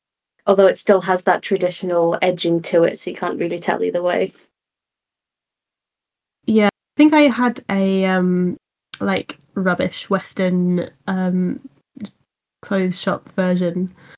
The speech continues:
Speaker 2: when I was younger of, like, a skirt, and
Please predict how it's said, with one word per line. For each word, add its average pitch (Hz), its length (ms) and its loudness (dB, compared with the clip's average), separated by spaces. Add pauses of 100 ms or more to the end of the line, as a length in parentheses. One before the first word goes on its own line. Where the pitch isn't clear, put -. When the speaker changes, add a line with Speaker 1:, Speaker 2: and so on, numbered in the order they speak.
(800)
Speaker 2:
when 190 160 0
I 185 140 2
was 180 380 0 (140)
younger 185 500 0 (240)
of, 190 120 -6
like, 185 180 -4
a 185 60 -6
skirt, - 360 -4 (180)
and - 400 -6